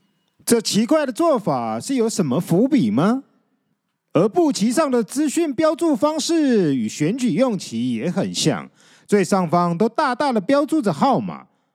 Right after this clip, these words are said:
号码下方就是名字了。先看左边旗帜，旗面上是黑底色白字，标注着阿拉伯数字六，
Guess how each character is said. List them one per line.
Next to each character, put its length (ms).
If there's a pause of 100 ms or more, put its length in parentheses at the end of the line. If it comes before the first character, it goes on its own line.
(100)
号 220
码 240
下 220
方 520
就 160
是 120
名 300
字 220
了。 180 (520)
先 240
看 240
左 180
边 220
旗 240
帜， 320
旗 220
面 200
上 220
是 140
黑 280
底 200
色 200
白 240
字， 400 (320)
标 240
注 200
着 100
阿 160
拉 160
伯 220
数 180
字 220
六， 360